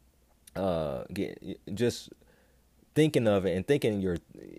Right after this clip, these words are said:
your worry is gonna add anything to your life, like it says, and like Jesus was saying, like, can you actually worry and it adds something to your life? Uh, and that's actually impossible. <laughs> So we need to not even,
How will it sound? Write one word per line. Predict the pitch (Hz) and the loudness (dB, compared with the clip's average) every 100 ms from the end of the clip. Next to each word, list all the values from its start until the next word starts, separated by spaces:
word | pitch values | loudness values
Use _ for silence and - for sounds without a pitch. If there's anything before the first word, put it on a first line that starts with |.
| - | -12
your | 90 92 | -2 -2
worry | 85 123 202 180 | 2 4 6 4
is | 110 | 2
gonna | 101 101 - | 0 -2 0
add | 113 113 | 0 0
anything | 104 139 127 123 117 117 | 0 -4 -2 -2 -2 -4
to | 131 | -2
your | 120 | 0
life, | 110 143 120 | 0 0 0
like | 101 | -2
it | 101 | -2
says, | - 135 165 113 | -4 0 0 0
and | 95 85 | -4 -4
like | 90 85 | -4 -4
Jesus | 98 117 110 | -4 -4 -4
was | 95 - - | -6 -8 -12
saying, | - 151 120 | -8 -4 -2
like, | 92 82 | -2 -2
can | 127 | -4
you | 139 156 | -2 0
actually | 127 113 120 107 | 0 0 -4 -4
worry | 82 95 123 98 90 | -2 0 2 2 0
and | 87 87 | -4 -4
it | 82 | -2
adds | 101 95 - - _ _ _ | -4 -4 -6 -16 _ _ _
something | - 120 101 | -4 -2 -2
to | - | -4
your | 98 82 | -2 -2
life? | 87 82 - _ _ _ _ - | -2 -4 -8 _ _ _ _ -12
Uh, | 90 71 - | -8 -8 -4
and | 107 104 | -2 0
that's | 123 - - - | 0 -2 -10 -10
actually | - 98 - 101 | -4 -4 -4 -4
impossible. | 107 113 135 139 113 131 - _ | -2 0 -2 -2 -8 -16 -20 _
<laughs> | - 110 160 | -8 -2 0
So | 143 123 113 | 2 2 4
we | 104 120 | 2 -2
need | 123 113 | -4 -4
to | 95 | -4
not | 92 107 107 | -2 -2 -2
even, | 107 98 | -2 -4